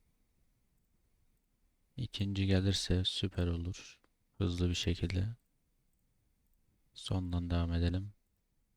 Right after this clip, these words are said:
Çok güzel, iki de geldi. Altmış mek kârdayız. Nasıl? Yanlış bir şey mi aldım?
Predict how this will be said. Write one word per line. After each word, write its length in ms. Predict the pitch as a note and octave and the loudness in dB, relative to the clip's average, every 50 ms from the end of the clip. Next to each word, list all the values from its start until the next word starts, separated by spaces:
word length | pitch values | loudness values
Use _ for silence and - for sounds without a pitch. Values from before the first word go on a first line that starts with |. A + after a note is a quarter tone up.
| _ _ _ _ _ _ _ _ _ | _ _ _ _ _ _ _ _ _
Çok 340 | - - F#2 F2+ - _ - | -4 -2 -2 -2 -4 _ -6
güzel, 300 | - F2 F2 F2+ F2 F2 | -4 0 2 2 2 2
iki 240 | F#2 - - - F2+ | 2 2 2 4 4
de 100 | F2+ F2 | 4 6
geldi. 520 | F2 F2 E2+ E2+ E2+ E2+ F2 F#2 F#2+ G2 - _ _ - | 4 4 4 2 2 2 2 2 2 0 -4 _ _ -4
Altmış 420 | F2+ F2+ - - - F#2 - - | -4 -4 -4 -4 -8 -10 -6 -6
mek 160 | F#2+ F2 - - | -6 -6 -4 -2
kârdayız. 840 | - F#2 F2+ F2 F2 F2+ F2 F2 F#2 G2 - - - - - - _ _ _ _ _ _ _ _ _ _ _ _ _ _ _ _ _ _ _ _ _ _ _ _ _ _ _ _ _ _ _ _ _ _ _ _ _ _ _ _ _ _ _ _ _ _ _ _ _ _ _ _ _ _ _ _ _ _ _ _ _ _ _ _ _ _ _ _ _ _ _ G#2 | 0 0 2 2 2 4 4 2 2 0 -2 -4 -4 -6 -8 -12 _ _ _ _ _ _ _ _ _ _ _ _ _ _ _ _ _ _ _ _ _ _ _ _ _ _ _ _ _ _ _ _ _ _ _ _ _ _ _ _ _ _ _ _ _ _ _ _ _ _ _ _ _ _ _ _ _ _ _ _ _ _ _ _ _ _ _ _ _ _ _ -4
Nasıl? 420 | F#2 F2 - - - F#2+ F#2+ G#2 - - _ _ _ _ _ _ _ _ _ _ _ _ _ _ _ _ - _ _ _ _ _ _ _ _ _ _ _ _ _ _ _ | -2 -2 -2 -2 -2 -4 -4 -4 -8 -12 _ _ _ _ _ _ _ _ _ _ _ _ _ _ _ _ -20 _ _ _ _ _ _ _ _ _ _ _ _ _ _ _
Yanlış 440 | A2 G2 F2+ F#2 F#2 F#2+ F#2+ - - | -2 -2 0 0 0 -2 -2 -4 -6
bir 40 | - | -4
şey 200 | - - A2 A2 | -2 0 0 2
mi 60 | G#2 | 2
aldım? 240 | F#2+ E2+ E2+ F2 F2 | 0 -2 -2 -4 -6